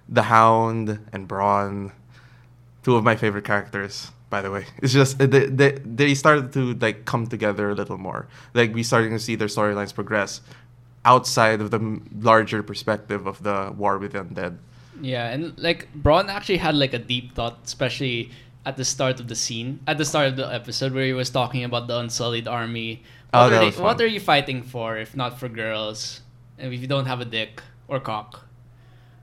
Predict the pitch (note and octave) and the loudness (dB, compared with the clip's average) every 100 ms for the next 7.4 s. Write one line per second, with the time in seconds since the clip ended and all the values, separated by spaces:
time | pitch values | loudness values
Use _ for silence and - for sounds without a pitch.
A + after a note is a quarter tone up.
0 | - C#3 A#2+ B2 - - - - D3+ D#3+ | -10 -6 -6 -8 -18 -20 -20 -12 -8 -6
1 | D#3 - D#3 D3 C3 A#2 A#2+ A2+ - - | -8 -6 -4 -2 -4 -4 -6 -8 -10 -6
2 | C3+ B2 C3+ D3 C#3 C#3+ B2 A#2+ C3 B2 | -4 -2 -2 -2 -2 -2 -4 -4 -2 -2
3 | B2 B2 B2+ B2 A#2+ A#2+ A2+ A#2 C#3+ - | -4 -6 -4 -4 -6 -8 -8 -8 -8 -10
4 | A#3 F#4 - C3+ B2 A2+ - A#2 G#2+ G#2 | -6 -4 -2 -2 -2 -4 -8 -12 -12 -12
5 | - - - - - - A#2+ E3+ A#3+ A#2 | -16 -20 -20 -20 -18 -6 0 2 2 -2
6 | A2+ G#2+ A2+ - - - - - - - | -4 -8 -10 -14 -20 -20 -20 -20 -2 6
7 | B2+ E3+ G3+ G#3 | 6 8 4 4